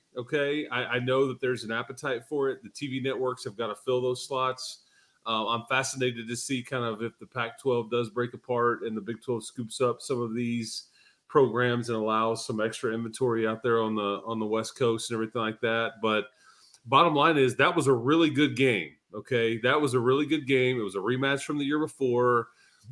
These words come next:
and, and I think that that was an, somewhat of an anticipated game. I don't think you guarantee yourself,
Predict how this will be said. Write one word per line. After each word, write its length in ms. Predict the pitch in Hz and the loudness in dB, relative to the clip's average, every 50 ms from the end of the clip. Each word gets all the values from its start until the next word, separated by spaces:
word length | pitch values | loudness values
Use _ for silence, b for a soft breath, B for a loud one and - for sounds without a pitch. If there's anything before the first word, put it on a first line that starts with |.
| 147 - | -8 -4
and, 560 | 120 117 113 113 113 113 113 110 110 110 107 - 127 | -2 0 0 0 0 0 0 0 -2 -4 -4 -4 -4
and 140 | 123 113 110 | -4 -2 -2
I 80 | 110 | -4
think 320 | 110 - - 131 131 123 120 - - | -4 -2 0 0 0 0 -2 -2 0
that 280 | 120 113 110 110 - - - | 0 2 2 0 -2 -4 -4
that 180 | 120 123 127 127 | -2 -2 0 0
was 180 | 127 120 120 | -2 -2 -2
an, 320 | 120 110 113 113 110 110 - | -4 -4 -2 -4 -4 -6 -8
somewhat 400 | - - - 160 139 131 135 131 | -8 -4 -2 0 0 2 0 0
of 80 | 139 131 | 0 0
an 100 | 139 143 | 0 -2
anticipated 840 | 143 139 - - 190 175 - 170 131 - 127 113 107 101 98 98 98 | -4 -6 -2 0 0 2 2 -2 -4 -2 -2 -4 -2 -4 -6 -8 -6
game. 400 | 107 107 101 101 95 98 101 92 _ _ _ _ _ - 127 | -4 -4 -2 -2 -4 -6 -8 -12 _ _ _ _ _ 4 4
I 60 | 139 | 4
don't 220 | 147 147 135 123 | 4 2 0 -2
think 180 | 147 143 123 127 | -2 -2 -2 -4
you 140 | 135 123 107 | -6 -4 0
guarantee 440 | 120 131 135 135 127 123 - 143 | 2 2 2 2 0 0 0 0
yourself, 680 | 139 131 131 123 - - 131 120 110 110 104 - - - | 0 0 0 -2 -2 0 2 2 2 2 0 -4 -8 -16